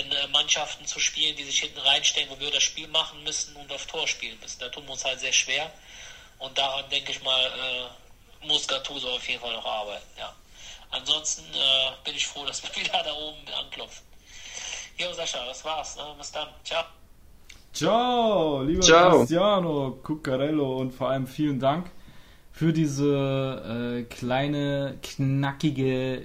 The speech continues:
Speaker 2: Spielanalyse. Und ja, René, was sagst du zu den Worten unseres, äh, Napoli-Experten?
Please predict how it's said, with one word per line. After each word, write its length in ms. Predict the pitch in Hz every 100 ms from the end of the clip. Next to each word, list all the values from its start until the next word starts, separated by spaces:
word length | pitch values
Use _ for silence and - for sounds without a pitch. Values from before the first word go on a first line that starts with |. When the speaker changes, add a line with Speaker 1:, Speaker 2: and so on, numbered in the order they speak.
| -
Speaker 2:
Spielanalyse. 1200 | - - - 175 220 156 127 123 120 131 165 196 202 - - - - -
Und 680 | 135 143 143 143 143 143 135
ja, 140 | 175 240
René, 340 | 160 127 117
was 140 | 127
sagst 220 | 165 165 156
du 100 | 123
zu 200 | - 117
den 600 | 113 110 107 104 107 98
Worten 420 | 113 117 117 110
unseres, 720 | 110 107 107 104 101 - -
äh, 20 | 107
Napoli-Experten? 1400 | 101 98 104 110 113 101 92 - 104 95 - - -